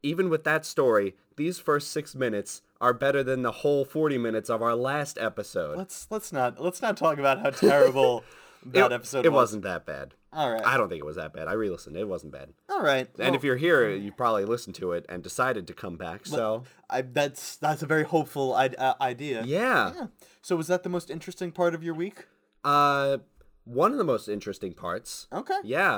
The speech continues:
Speaker 1: Uh, another thing I did, of course, was our weekly undertaking.
Speaker 2: Oh, yes, we did.
Speaker 1: But
Speaker 2: You
Speaker 1: before I get into that, I so selfishly forgot to ask how your week was.
Speaker 2: Uh, my week was busy.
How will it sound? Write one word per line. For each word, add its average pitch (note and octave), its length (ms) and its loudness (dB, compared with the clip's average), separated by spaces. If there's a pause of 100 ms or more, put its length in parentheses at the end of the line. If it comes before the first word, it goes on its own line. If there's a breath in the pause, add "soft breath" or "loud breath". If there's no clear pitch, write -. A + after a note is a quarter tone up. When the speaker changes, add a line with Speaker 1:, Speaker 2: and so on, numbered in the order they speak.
Speaker 1:
Uh, A2+ 240 -2
another E3 340 -2
thing D3+ 240 -4
I A2+ 120 -2
did, A2 180 0
of G#2+ 100 -2
course, A2+ 640 -2
was A#2 240 0
our A#2+ 160 0
weekly B2 640 -6
undertaking. A#2 960 -8
Speaker 2:
Oh, A#3 240 6
yes, G3+ 260 -4
we F#3 100 -4
did. G3 380 -4
Speaker 1:
But C#3 120 4
Speaker 2:
You D3 60 -4
Speaker 1:
before D3+ 240 2
I C#3 60 2
get C3+ 120 0
into B2+ 160 -8
that, C#3 340 0 (500)
I B2 160 0
so C3 240 -2
selfishly C3+ 580 -2
forgot A#2+ 340 -4
to - 120 -8
ask C3 560 -6
how C3+ 160 0
your C#3+ 320 2
week D#3 300 -2
was. E2 480 -4 (300)
Speaker 2:
Uh, A3 480 4 (180)
my C#4 240 -4
week F#4+ 180 4
was G#3 320 -4 (240)
busy. G#2+ 380 -6